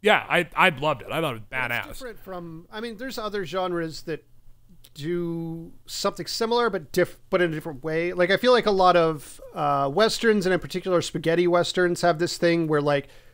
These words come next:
Speaker 2: there'll be big build up to violence, and then the violence will happen very quickly, very abruptly, and, and be over.
Speaker 1: Mm-hmm.
Speaker 2: Um, but I also think that the build up is, and Tarantino does that a lot too.
Speaker 1: Sure.
Speaker 2: Um,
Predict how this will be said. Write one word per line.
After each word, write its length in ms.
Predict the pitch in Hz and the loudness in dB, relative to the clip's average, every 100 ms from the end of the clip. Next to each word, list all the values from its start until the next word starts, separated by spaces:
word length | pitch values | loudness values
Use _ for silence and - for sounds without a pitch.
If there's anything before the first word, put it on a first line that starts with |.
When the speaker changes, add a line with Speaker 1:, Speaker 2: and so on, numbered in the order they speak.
| _ - - | _ -12 4
Speaker 2:
there'll 180 | 180 | 6
be 140 | 170 165 | 6 2
big 600 | - - 185 190 170 131 | -4 2 6 6 4 -2
build 300 | 160 180 180 | 4 4 6
up 200 | 175 170 | 2 2
to 80 | 165 | -2
violence, 600 | 160 165 170 170 165 - | 4 6 6 6 2 -2
and 120 | 160 151 | -2 0
then 60 | |
the 80 | 151 | 2
violence 340 | 147 143 143 | 4 2 2
will 80 | 156 | 0
happen 180 | 147 143 | 0 -2
very 280 | 123 233 240 | 6 6 6
quickly, 360 | - 190 190 160 | -2 0 2 2
very 260 | 160 180 | 4 4
abruptly, 500 | 170 160 147 147 143 | 4 2 0 0 0
and, 140 | 139 127 - | -2 -4 -4
and 120 | 151 | -2
be 160 | 151 147 | 2 2
over. 400 | 135 - - - - - - - | 2 -2 -18 -20 -20 -20 -20 -8
Speaker 1:
Mm-hmm. 60 | 143 | 0
Speaker 2:
Um, 460 | 139 135 135 135 - - - - - | 2 2 0 -2 -6 -20 -20 -20 -8
but 180 | 156 208 | 6 8
I 40 | |
also 360 | 233 285 - 247 | 8 6 4 2
think 300 | - 202 180 | 4 2 4
that 260 | 190 - - | -2 -2 -4
the 220 | 170 139 - - | -2 -4 -10 -2
build 360 | 175 208 220 208 | 4 6 6 4
up 240 | 196 180 | 2 4
is, 380 | 170 156 135 - - - | 0 -2 -6 -12 -14 0
and 220 | 196 180 - _ - | 2 2 -4 _ -2
Tarantino 600 | 202 196 - 185 165 143 | 2 2 2 4 4 4
does 200 | 143 - | 2 0
that 160 | 139 | -2
a 40 | 131 | -2
lot 220 | 120 - | -6 -6
too. 260 | 139 117 - - - - | -8 -10 -14 -20 -20 -16
Speaker 1:
Sure. 160 | - 170 | 2 6
Speaker 2:
Um, 360 | 170 165 170 | 6 6 0